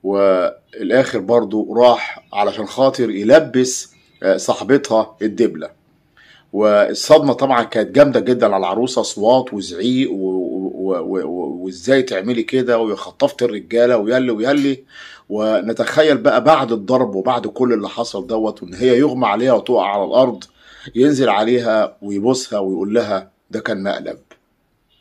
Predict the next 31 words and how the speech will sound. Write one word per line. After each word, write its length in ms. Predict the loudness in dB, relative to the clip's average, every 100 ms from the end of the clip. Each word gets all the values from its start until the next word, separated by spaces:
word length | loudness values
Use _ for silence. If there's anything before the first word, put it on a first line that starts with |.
| _
إيه 120 | 2 2
ده؟ 200 | 2 -12 _ _ -20 -20 _
بيعملوا 600 | 2 6 6 6 6 4
مقالب 640 | 6 4 6 6 4 2
في 60 | 0
الأفراح 680 | 0 0 2 6 8 8 4
علشان 260 | -2 -2 -2
خاطر 300 | 0 0 0
يبقى 180 | -2
ترندات. 560 | -2 -2 -2 -4 -6 -6 -6
بسم 180 | -4
الله 180 | 0 2
ما 100 | 0
شاء 180 | 0 -2
الله 200 | 0 0
عليك. 280 | 0 -2 -12 _ _ -14 0
يعني 220 | 4 4
أنت 120 | 4
ما 120 | 0
خفتش 360 | 0 -4 -2 0
من 100 | 2
رد 260 | 4 2 2
الفعل 360 | 0 2 2
اللي 140 | 0 0
هي 160 | 0
كان 200 | 0 -2
ممكن 420 | -2 -4 -2 -2
يحصل 340 | -2 -6 -2 0
لها، 360 | 2 0 -2 _ _ _ -6
يحصل 320 | -4 -2 0
لمراتك؟ 440 | 0 2 0 0